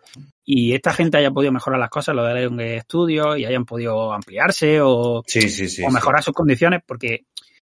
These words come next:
Speaker 1: la verdad que no me esperaba nada de este juego, es que no me esperaba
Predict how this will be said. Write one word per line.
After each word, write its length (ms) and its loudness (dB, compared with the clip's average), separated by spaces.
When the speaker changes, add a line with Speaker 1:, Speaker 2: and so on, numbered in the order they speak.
Speaker 1:
la 120 -2
verdad 200 0
que 280 -2
no 160 4
me 40 8
esperaba 380 6
nada 320 2
de 60 -2
este 220 -8
juego, 360 -2
es 500 -10
que 100 2
no 60 6
me 60 6
esperaba 300 2